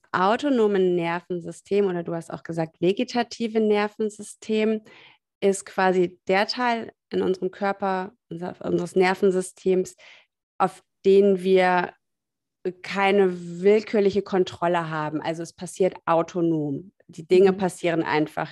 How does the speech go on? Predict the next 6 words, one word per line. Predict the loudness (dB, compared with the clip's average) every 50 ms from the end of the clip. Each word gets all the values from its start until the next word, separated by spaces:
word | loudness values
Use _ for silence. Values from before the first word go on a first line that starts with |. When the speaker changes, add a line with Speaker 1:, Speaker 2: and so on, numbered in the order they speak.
| -8 _
Speaker 1:
diese, | -6 -4 -2 0 0 0 0 -4 -8 -18 -20 _ _ _ _ _ _ _ _ _ -10
ähm, | -6 -6 -4 -4 -4 -4 -6 -8 _ _ _ _ -16
Sachen | -14 -14 -14 -14 -6 -2 0 0 2 2 2 2 2 2
wie | 0 0 2 2 0 0 -2 -2 -2
der | -2 -2
Herzschlag, | 0 2 2 0 0 -2 -6 -12 -8 -6 -4 -2 -2 -2 -2 -2 -4 -6